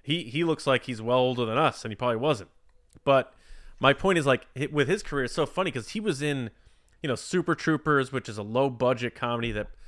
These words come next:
did way better than anyone probably thought it would. And then you got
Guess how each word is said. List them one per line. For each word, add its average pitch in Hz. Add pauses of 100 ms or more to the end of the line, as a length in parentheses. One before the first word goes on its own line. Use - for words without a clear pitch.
(180)
did 147
way 151
better 131
than 120
anyone 117
probably 107
thought 104
it 104
would. 101 (420)
And 110
then 135
you 143
got 127